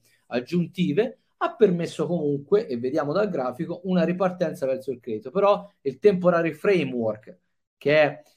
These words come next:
un po' la, eh, la, la, la, la legislazione che ha regolato questo, questo passaggio temporale di facilità di accesso alle garanzie dello Stato, <laughs> eh, sta finendo perché a giugno è finito, quindi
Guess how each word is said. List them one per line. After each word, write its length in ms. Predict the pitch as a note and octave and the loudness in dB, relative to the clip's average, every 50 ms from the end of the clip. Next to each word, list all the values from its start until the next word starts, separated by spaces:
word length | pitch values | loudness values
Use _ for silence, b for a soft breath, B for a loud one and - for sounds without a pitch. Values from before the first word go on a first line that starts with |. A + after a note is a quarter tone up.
| b b | b b
un 160 | _ - B2+ A#2 | _ -16 -16 -6
po' 320 | A#2 D#3+ E3+ E3 D#3 - | -2 0 0 0 0 0
la, 220 | - C#3 C3+ C3+ - | -2 -2 -2 -2 -2
eh, 420 | C#3+ C3 B2+ B2 A#2+ A#2+ A#2+ A#2 | -2 0 0 0 -2 -2 -4 -4
la, 160 | A#2 A#2 A#2 | -4 -4 -4
la, 140 | A#2 A#2 A#2 | -4 -4 -4
la, 180 | A#2 A#2 A#2 A#2 | -4 -6 -6 -6
la 280 | A#2 A#2 A#2 A#2+ B2+ | -6 -6 -6 -4 -2
legislazione 800 | C#3 D3 D3+ D3 D3+ F3+ F3+ F3+ F3+ E3+ E3+ - - C#4+ B3+ D3 | -2 -2 -2 -2 -2 -2 0 0 0 0 0 -2 -4 -2 -2 -2
che 120 | C#3 - C#3 | 0 0 0
ha 60 | B2 | 0
regolato 600 | B2 B2 A#2+ B2+ C3+ C3+ C3 A#2+ C3 B2+ B2 A2+ | 0 -2 -4 -4 -4 -4 -4 -4 -4 -6 -6 -6
questo, 440 | - D3 C3+ - - C#3 C3 C3 B2 | -6 -8 -8 -6 -4 -4 -4 -4 -6
questo 260 | - C#3+ - - - | -8 -10 -10 -8 -4
passaggio 920 | - D#3+ D3+ - - G#3 F#3+ F3 C#3+ C#3+ C#3+ - C3 A#2+ A#2 A2+ A#2 - _ _ | -4 -4 -4 0 2 4 4 4 2 0 -2 -4 -2 -2 -2 -4 -6 -10 _ _
temporale 580 | _ C#3+ C#3 C#3+ - D#3 F3+ G3 F#3 E3+ C#3+ B2 | _ -4 -4 -2 0 2 4 4 4 4 2 0
di 120 | B2 A#2 | -2 -6
facilità 460 | A#2 C3+ B2 - C#3+ C#3 C#3 E3+ E3 | -8 -10 -12 -10 -8 -4 -4 -2 -2
di 100 | - C#3 | -2 -4
accesso 360 | C3+ C3+ - F3+ D#3+ - - | -6 -4 -4 -6 -6 -4 -6
alle 120 | C#3 C3+ C3 | -6 -4 -4
garanzie 420 | C#3+ D3+ E3 F3 F3+ - - A#3 | -4 -4 -4 -6 -8 -6 -4 -4
dello 120 | B3+ C#4+ C#3+ | -4 -4 -6
Stato, 480 | - - E3 D#3 - E3+ E3 - b b b _ | -4 -4 -4 -4 -2 -4 -6 -6 b b b _
<laughs> 100 | _ _ | _ _
eh, 320 | _ - - F#3 F3+ D3+ F3 | _ -4 -2 -2 -2 -2 -4
sta 240 | F3+ - E3+ D3+ - | 0 0 0 0 0
finendo 380 | F3+ F3 E3 E3 E3 D3+ B2+ | -2 -2 -2 -2 -2 -4 -4
perché 240 | A#2+ C3 A#2+ - C#3 | -6 -6 -4 -4 -4
a 60 | C3+ | -4
giugno 300 | - D3 D3 C#3+ C#3 C3+ | -2 -4 -4 -2 -2 -4
è 40 | C3 | -6
finito, 400 | C3+ - F3+ C#3+ B2+ A#2+ C#3+ C#3 | -6 -6 -6 -6 -4 -6 -6 -6
quindi 520 | - C#3 C3+ C#3 C#3+ D3 D#3 D3 C#3 b | -4 -6 -6 -4 -4 -4 -4 -4 -6 b